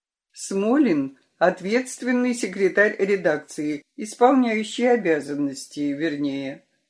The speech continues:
"И-о! И-о!" заржал Хохлаков.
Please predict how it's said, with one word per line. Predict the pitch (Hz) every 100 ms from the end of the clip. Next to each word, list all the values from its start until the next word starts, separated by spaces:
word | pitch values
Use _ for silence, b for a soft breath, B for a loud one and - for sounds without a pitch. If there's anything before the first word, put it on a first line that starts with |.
| _ _ _ _ _
"И-о! | - 247 240 233 - 240 247 254 233 196 156 139 - -
И-о!" | 349 370 381 - - 392 403 370 269 170 156 165
заржал | - 214 247 208 214 202 180
Хохлаков. | 165 196 208 196 185 185 185 160 160